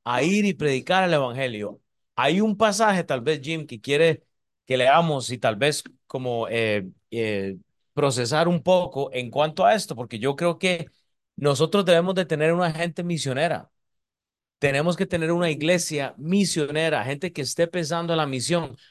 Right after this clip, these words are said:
¿Por qué debo venir a la iglesia? No es solo a venir a sentarme, o sea, es porque la meta es traer a una persona más a los pies de Cristo. Pero si la, la agenda que tenemos es de venir a la iglesia nada más y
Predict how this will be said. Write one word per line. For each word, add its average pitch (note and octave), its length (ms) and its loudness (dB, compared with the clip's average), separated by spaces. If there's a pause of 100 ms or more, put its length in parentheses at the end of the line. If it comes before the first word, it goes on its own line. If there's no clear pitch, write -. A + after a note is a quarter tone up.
(200)
¿Por B2+ 240 -2
qué E3+ 180 4
debo F#3+ 260 4
venir D#3 240 -2
a F#3+ 60 0
la D#3 140 -2
iglesia? D3 760 -6 (560)
No D3 240 0
es G#3+ 80 -2
solo A3 240 2
a G3+ 60 4
venir E3+ 240 -2
a G3+ 80 0
sentarme, E3+ 760 -2
o G2+ 60 -14
sea, C3 160 -6
es C3 140 -2
porque F3+ 320 -2
la D#3 160 2
meta F#3 580 2
es F3+ 160 -2
traer F3+ 480 -4
a C3+ 160 -6
una G3+ 420 0
persona E3+ 440 -2
más F3+ 400 0
a C3 100 -4
los A#2+ 200 -6
pies A#3 340 0
de D#3 100 -2
Cristo. G#2+ 480 -12 (560)
Pero E3+ 180 6
si E3 140 0
la, E3 240 2
la D3 140 2
agenda F#3+ 280 2
que G#3+ 120 -2
tenemos G3+ 520 2
es F#3 320 -6
de E3 140 6
venir F3+ 380 6
a G#3+ 40 6
la F3+ 100 4
iglesia D#3 440 0
nada F3 220 0
más F3 320 -2
y B2+ 260 -6